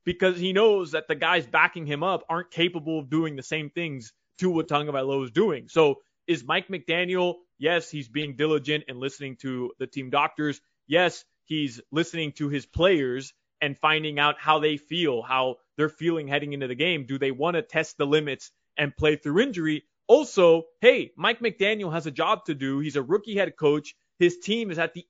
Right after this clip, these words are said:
absolute highest point that they've been in in two decades. They're three and oh, and it's in large part because of this specific player putting on performances we haven't seen in a very long time in Aqua and Orange. Yes,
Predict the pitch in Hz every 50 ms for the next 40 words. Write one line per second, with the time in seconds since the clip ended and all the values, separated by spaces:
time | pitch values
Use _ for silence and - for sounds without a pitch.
0 | _ - 175 202 208 - - - 220 208 185 190 190 - - - - 190 196 196
1 | 196 190 175 - - _ - 190 208 196 165 151 143 - _ _ _ _ _ 156
2 | 160 160 - 175 165 147 123 117 165 196 208 185 170 156 151 143 139 - - 190
3 | 170 147 180 196 - - 165 151 151 143 120 135 143 151 143 - _ - 170 185
4 | 202 196 175 160 180 240 247 190 147 135 135 147 - _ _ _ _ _ _ 165
5 | 170 170 165 165 156 160 - 170 170 170 - - - - _ _ _ - 185 196
6 | 185 170 180 190 220 208 - - - 175 170 185 180 - - 160 - - - 180
7 | 202 202 160 170 185 170 143 127 _ _ _ _ _ 165 202 208 - - - -
8 | 190 - - 190 185 - 190 180 - _ - 156 190 208 190 160 143 143 151 151
9 | - _ _ _ _ _ - 196 190 196 190 180 175 180 170 - 170 156 - 170
10 | 196 208 190 180 156 - 160 139 127 143 170 170 156 170 185 180 170 151 - -
11 | - 180 196 185 160 151 147 - - 147 147 143 131 123 117 135 151 170 170 165
12 | 160 160 151 147 147 147 143 135 - 160 165 190 175 147 139 135 131 123 117 _
13 | _ _ _ _ 151 151 147 147 156 165 - 165 160 156 147 151 214 254 196 151
14 | 143 143 156 151 - - _ _ _ _ _ - 165 226 240 170 - - - -